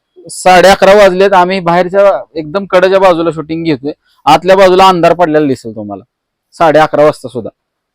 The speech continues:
पण ही त्याच्यामुळे क्वालिटी. जेवढी जास्त दाट सावली असेल आत केळीमध्ये तेवढी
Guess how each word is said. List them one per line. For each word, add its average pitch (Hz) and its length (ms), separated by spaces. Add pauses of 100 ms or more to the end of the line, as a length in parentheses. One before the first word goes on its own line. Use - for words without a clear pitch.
पण 226 220 (220)
ही 170 260
त्याच्यामुळे 202 580
क्वालिटी. 123 340
जेवढी 190 320
जास्त 170 460
दाट 196 320
सावली 202 280
असेल 190 200
आत 170 120 (120)
केळीमध्ये 156 440 (340)
तेवढी 185 280